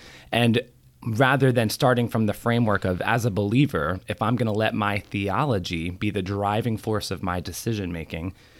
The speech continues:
um, we started thinking about issues first. And I think that swayed us to the left and to the right rather than, you know, like, I think about Peter, who looked around and saw the,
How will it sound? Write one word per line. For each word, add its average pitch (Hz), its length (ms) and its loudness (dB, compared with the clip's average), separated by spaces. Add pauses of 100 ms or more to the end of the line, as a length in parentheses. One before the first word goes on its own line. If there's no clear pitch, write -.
(200)
um, - 380 -8
we 120 100 2
started 113 300 2
thinking 113 280 -2
about 92 320 -2
issues 95 680 0
first. - 580 -4 (320)
And 107 140 0
I 107 80 0
think 120 340 0
that 113 200 2
swayed 120 500 2
us 85 340 0
to 117 120 -4
the 98 100 0
left 104 320 0
and 104 100 -2
to - 80 -12
the 101 120 -2
right 95 340 0
rather 101 300 0
than, 92 320 -2
you 123 100 -2
know, 90 220 -4 (360)
like, 101 160 -4
I 107 60 -2
think 110 140 -2
about 95 240 0
Peter, 110 340 4
who 104 300 -2
looked 117 220 0
around 104 300 4
and 95 140 2
saw 101 280 4
the, 92 220 0